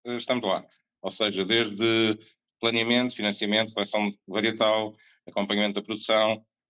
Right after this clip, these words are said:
ehm, toda a parte, eh, de acompanhamento técnico em alguns casos, quando necessário, ehm, todo o calendário de, de produção, enfim,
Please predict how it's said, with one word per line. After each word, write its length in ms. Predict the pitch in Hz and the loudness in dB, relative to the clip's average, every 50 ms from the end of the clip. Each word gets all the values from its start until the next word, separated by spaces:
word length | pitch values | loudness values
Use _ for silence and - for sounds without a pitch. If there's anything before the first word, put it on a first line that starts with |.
| _ _ - | _ _ -2
ehm, 580 | 104 101 101 104 101 101 101 101 98 98 98 98 - | 0 2 2 4 4 4 4 2 2 2 0 -2 0
toda 180 | - 104 104 104 | 0 2 2 2
a 60 | 101 | 2
parte, 240 | - 104 104 101 - _ _ - 107 104 107 104 104 104 101 101 - _ _ - | 2 0 0 0 -4 _ _ -8 -6 -4 -2 -2 -2 -2 -4 -6 -8 _ _ -14
eh, 380 | 95 98 95 95 95 95 92 | -10 -10 -8 -8 -8 -8 -8
de 160 | 92 92 101 | -10 -12 -14
acompanhamento 920 | 95 - 104 98 - 101 104 101 98 98 101 98 - - 110 110 104 101 | -8 -6 -6 -4 -2 -2 0 0 0 0 -2 -2 -4 -2 -2 0 -2 0
técnico 380 | - - 117 110 - 110 - - | -2 -2 -2 -2 -4 -2 0 2
em 20 | |
alguns 300 | 104 101 101 101 101 - | 2 2 2 0 -2 -2
casos, 400 | - - 104 107 117 - - - - _ _ _ _ _ _ _ _ _ | -2 0 0 0 0 0 -4 -10 -20 _ _ _ _ _ _ _ _ _
quando 140 | 95 98 101 | -2 0 2
necessário, 720 | 101 101 101 - - - 104 107 107 107 110 113 113 113 - _ _ _ _ _ _ _ _ _ _ _ - | 0 0 -2 -2 0 2 2 4 2 2 -2 -4 -6 -6 -10 _ _ _ _ _ _ _ _ _ _ _ 0
ehm, 600 | 104 104 107 107 104 104 104 104 104 104 104 104 - _ _ _ _ | 2 4 4 4 2 0 0 -2 -2 -2 -4 -6 -10 _ _ _ _
todo 180 | 113 113 113 | -2 -2 0
o 40 | 113 | 0
calendário 520 | 113 113 110 110 107 107 110 110 107 110 104 | 0 0 0 0 2 2 2 2 2 0 -2
de, 260 | 98 101 104 107 104 | -2 -2 -2 -2 -2
de 100 | 113 110 | -4 -6
produção, 800 | 107 117 113 107 - - - 113 110 117 117 113 113 104 101 - _ _ _ _ - | -4 -4 -6 -6 -6 -2 2 4 4 4 4 4 2 0 -4 -8 _ _ _ _ -12
enfim, 320 | 101 101 - 87 87 85 | -12 -10 -8 -10 -10 -10